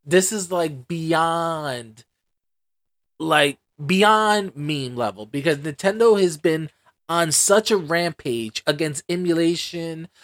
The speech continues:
against the Dolphin emulator, um, which is a GameCube and Wii emulator,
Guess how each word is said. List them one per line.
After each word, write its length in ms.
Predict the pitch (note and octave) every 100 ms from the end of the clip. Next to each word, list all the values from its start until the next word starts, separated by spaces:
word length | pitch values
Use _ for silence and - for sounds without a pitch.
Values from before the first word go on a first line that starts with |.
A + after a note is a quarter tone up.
| -
against 400 | - D3+ E3 D#3+
the 80 | -
Dolphin 640 | C#3+ D#3+ E3 D#3+ F3 E3 D#3
emulator, 1080 | E3+ E3 E3+ D#3+ D#3+ D#3+ D#3 D#3+ D3+ D3+ D3+ _ _ _ _ -
um, 580 | D3 C#3+ C#3+ C#3+ C#3 C#3+
which 200 | D3+ D3
is 100 | C#3+
a 60 | C3+
GameCube 480 | D#3 D#3 - D#3
and 180 | D3+ C#3
Wii 180 | D3 D3+
emulator, 600 | D3 C#3+ C#3 C#3 C#3 C3+